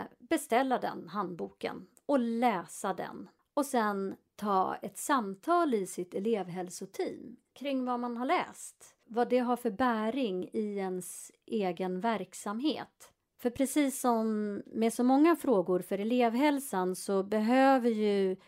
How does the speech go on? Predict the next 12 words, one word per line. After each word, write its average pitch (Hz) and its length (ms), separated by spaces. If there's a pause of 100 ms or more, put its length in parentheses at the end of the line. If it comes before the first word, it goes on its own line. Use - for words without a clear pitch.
(140)
metoder 277 1500
och 202 440 (440)
vad 214 480
vi 208 100
ska 208 220
angripa 226 720
behöver 208 420
anpassas 214 880
till 196 300
den 180 500 (120)
specifika 196 640
skolan. 233 600